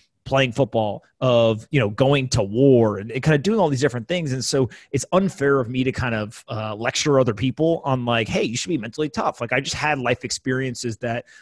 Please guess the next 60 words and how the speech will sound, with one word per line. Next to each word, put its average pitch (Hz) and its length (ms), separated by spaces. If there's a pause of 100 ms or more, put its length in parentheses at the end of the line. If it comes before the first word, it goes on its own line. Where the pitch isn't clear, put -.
(180)
um, 120 200
put 180 140
me 151 60
in 131 60
a 123 40
very 127 180
different 120 320
situation. 127 640 (280)
What 147 100
I 160 40
think 180 200
people 131 480
who 127 320
haven't 208 260
had 143 140
those 120 160
experiences 117 560
can 120 160
do 131 180 (300)
is 180 120
just 262 180 (100)
do 185 140
the 226 100
uncomfortable 185 560
things, - 420
right? 143 80
If 147 80
you 151 80
don't 180 140
wanna 175 140
go 170 100
on 165 100
that 160 140
long 160 280
run, 170 220 (200)
go 139 140
do 151 280
it, - 260
right? 143 220
<laughs> 175 260
If 135 80
you 151 80
don't 160 200
wanna 170 160
sit - 180
down 151 200
and 127 120
do 156 100
something, 107 300 (180)
do 170 240
it. 101 180 (220)
And 143 120
what 170 100
you 180 100
start 185 280
to 180 80
realize 131 480
is, 113 160
like, 117 160
what 131 220